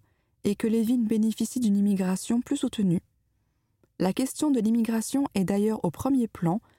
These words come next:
lorsque vient le temps d'analyser le déclin ou la croissance d'une population, tout particulièrement au Canada, soutient Catherine Xardez,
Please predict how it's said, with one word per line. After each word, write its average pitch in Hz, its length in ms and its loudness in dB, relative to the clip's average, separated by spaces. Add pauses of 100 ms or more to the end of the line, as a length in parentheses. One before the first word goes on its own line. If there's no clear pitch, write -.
(460)
lorsque 254 300 -2
vient 254 240 2
le 233 160 2
temps 240 340 -2
d'analyser 202 600 2
le 190 120 2
déclin 220 480 0 (220)
ou 202 80 0
la 180 140 2
croissance 220 480 -2
d'une 185 120 0
population, 208 640 -2 (540)
tout 269 120 -2
particulièrement 233 720 -2
au 202 40 0
Canada, 208 460 0 (420)
soutient 202 400 -4 (140)
Catherine 233 340 0
Xardez, 185 380 0